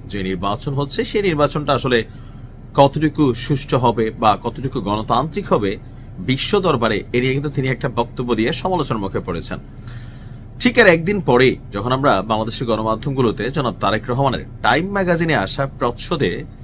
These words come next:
আওয়ামী লীগের নির্বাচন এবং নিষিদ্ধকরণ ইস্যুতে আসলে তিনি কি ভাবছেন, নিষিদ্ধ না,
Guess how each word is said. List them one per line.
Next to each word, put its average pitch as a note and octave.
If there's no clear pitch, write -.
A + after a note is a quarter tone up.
আওয়ামী C#3+
লীগের E3
নির্বাচন A#2+
এবং A2
নিষিদ্ধকরণ C#3
ইস্যুতে A2+
আসলে E3+
তিনি D#3
কি A#2
ভাবছেন, G2
নিষিদ্ধ F3
না, A#2